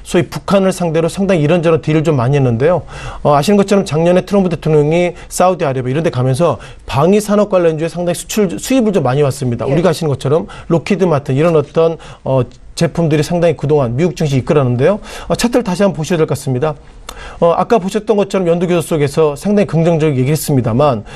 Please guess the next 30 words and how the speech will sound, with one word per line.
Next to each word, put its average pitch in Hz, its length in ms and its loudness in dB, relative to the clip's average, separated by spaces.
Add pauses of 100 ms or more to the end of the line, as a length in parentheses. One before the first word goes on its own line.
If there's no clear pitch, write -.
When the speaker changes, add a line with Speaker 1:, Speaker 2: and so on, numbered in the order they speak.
(120)
Speaker 1:
아, 131 100 0
눈에 175 220 4
띄는 202 200 0
것들은 175 440 0
그럼에도 202 340 2
불구하고, 131 560 -4 (300)
아, - 80 -2
미국 196 240 2
증시가 190 360 2
지난 190 260 0
삼 214 200 0
일간의 196 320 2
약세가 156 640 0
오늘 151 180 0
새벽에도 185 420 0
이어졌다는 143 460 0
것은, 135 340 0 (280)
아, 160 100 0
트럼프 247 300 2
대통령이 208 400 2
아무리 165 300 0
좋은 160 260 0
얘기했지만, 156 600 0 (300)
아, 143 80 0
주가에는 214 540 2
일단 147 400 -4
덤덤하다 160 500 0
이렇게 147 260 -2
말씀을 147 420 0
드려보겠고요. 139 640 -2